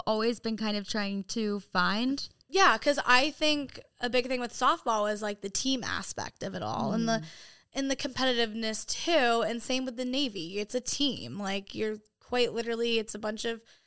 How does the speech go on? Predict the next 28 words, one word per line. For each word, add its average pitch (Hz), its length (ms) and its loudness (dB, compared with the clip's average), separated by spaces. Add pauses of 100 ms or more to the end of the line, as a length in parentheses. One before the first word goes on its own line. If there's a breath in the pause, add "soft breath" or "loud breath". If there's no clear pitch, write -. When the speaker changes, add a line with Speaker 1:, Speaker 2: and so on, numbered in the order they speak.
(220 soft breath)
Speaker 2:
individuals 208 520 0
coming 226 260 -2
together 226 460 0
for 220 160 -2
a 214 60 -6
common 214 360 -2
goal 202 300 0
and 214 140 -2
to 196 80 -6
meet 196 200 -10
the 240 60 -6
mission. 208 420 2 (400 loud breath)
So 240 640 4 (640)
I 269 540 4
think 240 560 -4 (240)
it's - 180 -2
just 220 140 2
such - 180 -2
a 226 180 -6 (380)
cool 233 180 -2
journey 214 400 -4
from, 220 240 -2
like, 208 220 -4
starting 208 420 0
with 214 120 -4
a 208 60 -4
client 202 640 -2 (340 loud breath)
to 208 680 0